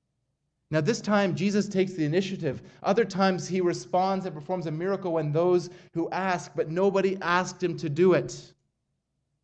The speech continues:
Nobody asked Him to. This man wasn't saying, "Lord, heal my sight," as other blind men had done. And here we see the first of many, well, another of many parable, parables with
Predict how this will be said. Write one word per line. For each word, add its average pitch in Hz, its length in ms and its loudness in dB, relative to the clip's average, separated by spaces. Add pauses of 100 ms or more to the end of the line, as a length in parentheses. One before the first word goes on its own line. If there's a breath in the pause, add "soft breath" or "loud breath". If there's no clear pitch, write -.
(2000)
Nobody 175 300 0
asked 190 280 -2
Him 185 80 -4
to. 175 120 -2
This 151 200 -4
man 180 200 0
wasn't 160 260 -2
saying, 170 460 -2
"Lord, 180 500 2 (200)
heal 208 300 -2
my 170 180 0
sight," 165 640 -4 (720)
as 147 140 -2
other 165 180 0
blind 160 380 0
men 156 180 0
had 139 200 -2
done. 156 440 -2 (2500)
And 113 80 -10
here 196 180 4
we 180 140 6
see 190 260 0
the 165 100 0
first 185 340 2
of 151 100 2
many, 165 260 2
well, 143 300 0
another 170 280 4
of 147 120 2
many 170 180 2
parable, 151 760 4
parables 165 420 2
with 151 280 0